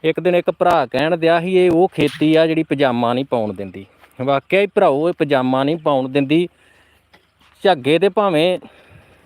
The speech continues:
ਇੱਕ ਹੀ ਘਸੇ, ਪਰ ਝੱਗੇ ਤੇ ਭਾਵੇਂ ਚਾਰ ਘਸਾ ਲਓ, ਪਰ ਪਜਾਮਾ ਇੱਕ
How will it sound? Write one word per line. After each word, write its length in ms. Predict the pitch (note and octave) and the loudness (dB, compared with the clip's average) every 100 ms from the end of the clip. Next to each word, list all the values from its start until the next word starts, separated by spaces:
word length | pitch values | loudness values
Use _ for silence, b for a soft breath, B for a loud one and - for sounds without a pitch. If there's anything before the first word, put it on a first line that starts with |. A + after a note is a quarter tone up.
| B _ _ _ _ _ _ F3 | B _ _ _ _ _ _ -2
ਇੱਕ 180 | E3+ - | -2 0
ਹੀ 100 | A#3 | -2
ਘਸੇ, 320 | A3+ F3+ D#3 | 0 0 0
ਪਰ 320 | F3 G3+ F#3+ F3 _ _ _ - | 0 0 0 -2 _ _ _ -4
ਝੱਗੇ 260 | F3+ D3 | -2 0
ਤੇ 60 | F3+ | -2
ਭਾਵੇਂ 320 | F#3+ G3+ D#3+ | 0 0 0
ਚਾਰ 380 | - F3 D#3 D#3 F3+ | 0 0 0 -2 -6
ਘਸਾ 200 | - F3+ | -2 -2
ਲਓ, 240 | A2 A2 _ _ _ - | -2 -8 _ _ _ -6
ਪਰ 100 | F3 | -6
ਪਜਾਮਾ 640 | - D3 E3 E3 F3 F#3 | -4 -2 -2 -2 -2 0
ਇੱਕ 140 | C#3+ | -2